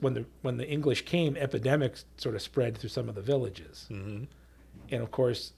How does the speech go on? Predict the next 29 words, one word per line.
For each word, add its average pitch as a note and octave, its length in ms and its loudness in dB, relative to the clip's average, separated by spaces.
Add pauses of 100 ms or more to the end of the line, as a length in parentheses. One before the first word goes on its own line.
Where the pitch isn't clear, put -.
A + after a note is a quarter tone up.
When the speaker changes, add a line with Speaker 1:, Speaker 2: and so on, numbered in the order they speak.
Speaker 1:
some C3+ 260 2
of B2 100 2
the A2+ 80 -4
Native C3 480 4 (240)
Americans A#2 600 0
thought A#2 300 -2
that, G#2+ 260 -4 (600)
attributed D3+ 360 12
this B2 100 6
to C3+ 80 2
sort C3+ 160 8
of A#2+ 80 2
supernatural C3 640 4
forces C#3+ 380 4
being B2+ 200 2
released A#2+ 420 0
by G2+ 160 -2
the G2 120 -6
English. C3 400 -6 (440)
Speaker 2:
Okay. G#2+ 680 0
Speaker 1:
So A#2 100 12
now E3+ 220 12
you're F#3 140 12
having D3+ 300 12
all D3 140 12
these C#3 160 8
cul-, E3 260 12
cultural D3 500 8
clashes, B2+ 520 4